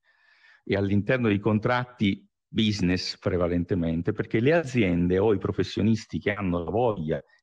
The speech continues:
la necessità di avere una connessione che funziona sempre, sono molti at-, molto attenti a questo parametro,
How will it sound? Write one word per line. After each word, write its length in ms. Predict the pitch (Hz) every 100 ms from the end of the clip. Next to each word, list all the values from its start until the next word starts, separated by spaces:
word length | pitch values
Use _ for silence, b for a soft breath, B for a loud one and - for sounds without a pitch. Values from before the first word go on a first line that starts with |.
| _
la 140 | 90 92
necessità 560 | 87 - - 95 117
di 100 | 104
avere 200 | 85 98
una 140 | 90 85
connessione 600 | 85 82 - 123 98 b b b -
che 80 |
funziona 580 | - - 90 - 110 101
sempre, 720 | - 82 76 78 107 107 - _
sono 280 | - 117 123
molti 480 | 143 175 170 160 180
at-, 180 | 180 -
molto 360 | 147 156 147
attenti 500 | 180 - - 95 98
a 60 | 139
questo 340 | - 101 -
parametro, 640 | 117 95 82 78 78 -